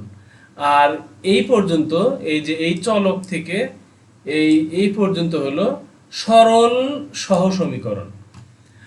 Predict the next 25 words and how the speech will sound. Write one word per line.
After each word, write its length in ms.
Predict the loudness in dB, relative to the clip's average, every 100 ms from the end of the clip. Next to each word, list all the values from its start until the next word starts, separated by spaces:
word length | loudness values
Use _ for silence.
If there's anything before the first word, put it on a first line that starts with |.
| -16
আচ্ছা, 320 | -8 -6 -6 -12 -18 -20 _ -20 -2
এখন 680 | 0 0 2 2 2 -2 -8
আমরা 540 | -8 0 4 4 2 -2
পরের 220 | 2 4 4
অংশে 260 | 0 -6
যাই। 280 | -2 -2 -2
এখানে 260 | -4 -6 -6
বলেছে 500 | -6 -8 -6 -6 -8 -12 -20 -20 -10
যে 280 | -4 -4 -6 -16 -20 _
চলকের 880 | 0 2 4 0 0 0 2 2 -2
যে 260 | 2 6 6
মান 440 | 4 2 4 2
দ্বারা, 500 | 2 0 -2 -6 -10 -14 -20 _ _ _ _ _ _ _ _ _ _ _ _
মানে 260 | -6 -2 0
এই 360 | -2 2 4 6
মান 320 | 6 4 4
তো 100 | 0
একটা 200 | 0 -2
বের 260 | 0 0
হবে, 340 | 0 -4 -6 -8 -14 -16
সেই 340 | -4 2 2
যে 300 | 2 4 4
মান 380 | 6 4 2 2
দ্বারা 500 | 2 2 2 -2 -12 -20 -16
সমীকরণ, 1200 | -6 -2 0 0 0 0 2 2 2 -2 -6